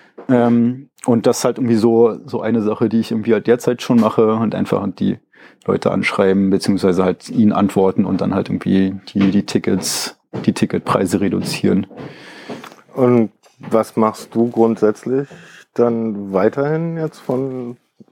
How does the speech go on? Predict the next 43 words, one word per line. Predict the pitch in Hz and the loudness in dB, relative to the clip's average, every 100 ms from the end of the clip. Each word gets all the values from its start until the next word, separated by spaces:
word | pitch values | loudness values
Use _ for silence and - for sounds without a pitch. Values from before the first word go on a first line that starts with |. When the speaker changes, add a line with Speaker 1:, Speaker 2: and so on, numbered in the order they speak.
| _ | _
Speaker 2:
gehen | - 147 | 0 4
wir | 160 | 4
mal | 143 | 4
weiter | 117 120 127 | 4 4 2
durchs | 117 - | 0 0
Jahr, | 110 104 | 0 0
was | 107 | -4
passiert | - 120 - 113 107 | -6 -8 -6 -6 -6
jetzt? | 104 107 _ | -8 -10 _
Speaker 1:
Ähm, | - 139 139 135 139 143 139 | 0 2 4 2 0 -2 -4
na, | 165 135 | 0 2
als | 135 135 | 2 2
nächstes, | 143 175 - 208 196 - - | 0 0 2 0 0 -8 0
ähm, | 156 151 156 151 | 2 2 -2 -4
ist | 139 - - | -6 -4 2
dann | 135 135 139 | 2 2 -2
in | 135 139 | -2 -2
der | 127 | 2
Regel | 127 131 131 127 | 2 2 2 2
der, | 123 120 117 | 2 4 4
der | 113 120 | 2 0
Call | - 127 120 | 0 0 0
for | 113 | -2
Paper | - 151 170 156 | 0 -2 2 2
oder | 117 113 | 4 2
Call | - 113 | 2 -2
for | - 113 | 0 -2
Participants, | - 110 151 180 147 170 165 - | -2 -4 -2 -2 0 0 0 0
also | 117 110 | 0 2
irgendwie, | 110 110 110 | 2 2 2
wo | 104 107 | 2 2
halt | 110 - | 2 2
so | 117 | 0
die | 110 | 4
Leute | 107 110 | 2 2
da | 110 | 0
aufgefordert | - 117 - - 117 113 - | 0 -2 -2 0 0 0 0
werden, | 107 104 | 0 0
irgendwie | 107 107 107 | 0 -2 -2
Talks | 120 113 | -2 -2
einzureichen, | - 101 - 107 101 - 113 104 | -4 -6 -2 0 0 0 0 2
Workshops | 101 - 107 | 0 -2 -6
einzureichen. | 98 101 - 101 98 - 104 | -6 -4 -2 0 0 0 -4